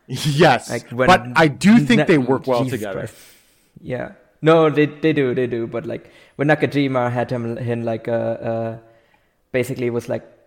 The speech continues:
Speaker 2: I think he was trying to do, like, a German suplex or something like that, and there was a lot of Jake left above Nakajima's head, let's put it that way.
Speaker 1: <laughs>
Speaker 2: So that was very noticeable. Uh, so I'm really curious on how them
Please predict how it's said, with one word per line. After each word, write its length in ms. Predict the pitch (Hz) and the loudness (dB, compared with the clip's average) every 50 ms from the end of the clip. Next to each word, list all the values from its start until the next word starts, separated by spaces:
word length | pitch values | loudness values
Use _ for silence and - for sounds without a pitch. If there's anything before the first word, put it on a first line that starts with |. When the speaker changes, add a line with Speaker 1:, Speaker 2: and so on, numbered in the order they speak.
| _ _ _ _ _ _ _ - | _ _ _ _ _ _ _ -18
Speaker 2:
I 20 | - | -8
think 220 | - 165 170 160 | -6 -4 -4 -4
he 60 | 160 | -4
was 160 | 156 151 151 | -6 -6 -6
trying 240 | - - 139 135 139 139 | -6 -6 -4 -4 -4 -6
to 60 | - | -6
do, 140 | - 131 127 | -8 -6 -4
like, 160 | 127 120 120 | -4 -6 -6
a 40 | 123 | -6
German 280 | 110 123 123 123 123 117 | -6 -4 -4 -4 -6 -8
suplex 420 | - - 127 - 156 156 156 - | -8 -10 -6 -4 -4 -4 -4 -4
or 60 | 160 | -6
something 340 | 156 165 160 151 160 160 160 | -6 -6 -6 -6 -6 -8 -6
like 160 | 160 156 160 | -8 -6 -4
that, 300 | - 165 165 160 156 - | -2 0 0 0 -2 -4
and 320 | - - - 120 - - - _ _ _ - 156 - _ _ _ _ _ _ _ _ _ _ _ _ _ | -6 -8 -8 -8 -10 -12 -16 _ _ _ -20 -20 -20 _ _ _ _ _ _ _ _ _ _ _ _ _
there 160 | - 123 123 | -4 -4 -2
was 140 | 120 131 120 | -2 -2 -2
a 40 | 139 | -2
lot 280 | 135 131 131 131 131 131 | 0 4 4 6 6 4
of 180 | 123 117 - | 2 -2 -4
Jake 260 | - 131 127 123 117 | -4 -2 -2 -2 -2
left 440 | - 120 120 120 120 123 - - - | -4 -4 -2 -2 -2 -4 -6 -8 -10
above 340 | 123 120 127 123 120 117 - | -8 -6 -6 -6 -6 -6 -8
Nakajima's 540 | - 120 120 - 117 110 117 117 120 113 - | -10 -10 -10 -10 -10 -8 -8 -8 -8 -8 -8
head, 180 | 127 - - | -8 -8 -8
let's 140 | - 117 - | -10 -12 -10
put 160 | - - 117 | -10 -10 -8
it 100 | 117 120 | -8 -8
that 180 | - 117 117 - | -8 -8 -8 -8
way. 220 | 123 131 - - - _ _ _ _ _ _ _ _ _ _ _ - _ - - - | -10 -10 -10 -10 -12 _ _ _ _ _ _ _ _ _ _ _ -20 _ -14 -8 -4
Speaker 1:
<laughs> 380 | 156 156 147 - - 151 147 - | -2 -2 -2 -4 -4 -6 -6 -6
Speaker 2:
So 420 | - 135 139 139 123 120 151 139 - - _ _ - - _ _ - 104 - | -6 -6 -6 -6 -8 -8 -10 -10 -12 -12 _ _ -20 -20 _ _ -16 -6 0
that 160 | 139 135 139 | 2 2 2
was 120 | 139 139 123 | 2 0 -4
very 420 | 123 117 117 127 131 131 127 120 | -6 -2 0 2 2 2 2 -2
noticeable. 800 | 113 117 120 120 113 120 - - 113 113 110 117 113 110 110 - _ _ _ _ _ _ _ - - | -4 -4 -4 -6 -6 -6 -8 -8 -8 -6 -6 -6 -6 -8 -10 -14 _ _ _ _ _ _ _ -20 -18
Uh, 220 | - - 64 - - _ _ | -16 -14 -14 -16 -18 _ _
so 160 | - 127 120 | -2 0 0
I'm 160 | 120 127 120 - - - | 0 -2 -4 -10 -16 -6
really 260 | 127 135 147 139 131 | -2 0 0 0 0
curious 500 | - - - 131 123 120 120 117 117 117 | -2 0 0 2 2 2 2 0 -2 -4
on 240 | - 120 113 110 117 - | -6 -8 -8 -8 -8 -8
how 200 | 120 - 113 117 | -6 -4 -2 -2
them 200 | 113 113 117 | -2 -4 -6